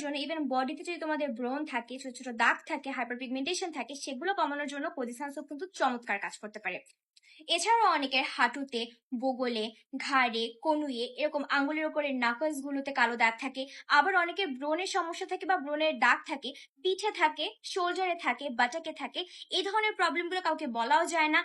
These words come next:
এবং ইফেক্টিভ সলিউশনও পাওয়া যায় না। তো আমার এই প্রবলেম গুলোর জন্য আমি কোজিসান সোপ ইউজ করে খুব ভালো রেজাল্ট পেয়েছি। এর আগে অনেকগুলো ভিডিও বানিয়েছি, আজকে তাই আবার সাজেস্ট করতে চলে আসছি। But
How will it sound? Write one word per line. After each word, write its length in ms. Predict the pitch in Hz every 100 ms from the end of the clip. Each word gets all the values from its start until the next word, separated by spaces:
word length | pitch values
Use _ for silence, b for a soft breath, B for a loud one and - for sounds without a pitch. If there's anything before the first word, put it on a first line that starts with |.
| B -
এবং 120 | 349 349
ইফেক্টিভ 260 | 349 349 370
সলিউশনও 360 | 294 277 285 240 220
পাওয়া 160 | 175 220
যায় 140 | 170 135
না। 60 | - -
তো 40 | - -
আমার 140 | 302 392
এই 60 | 403
প্রবলেম 260 | 349 285 311 311
গুলোর 160 | 320
জন্য 120 | 311 320
আমি 80 | 311 294
কোজিসান 320 | 269 269 330 330
সোপ 120 | 330
ইউজ 120 | 311 311
করে 120 | 349 359
খুব 100 | 349 254
ভালো 120 | 240 240
রেজাল্ট 240 | 233 208 254
পেয়েছি। 240 | 220 - -
এর 80 | 262
আগে 100 | 269 285
অনেকগুলো 240 | 269 269 247
ভিডিও 180 | 247 294 262
বানিয়েছি, 360 | 240 330 381 403 -
আজকে 180 | 262 - 277
তাই 120 | 294 - 254
আবার 200 | 240 370
সাজেস্ট 280 | 370 240 233 -
করতে 180 | 214 214
চলে 160 | 196 180
আসছি। 260 | - - - - _ -
But 120 | 277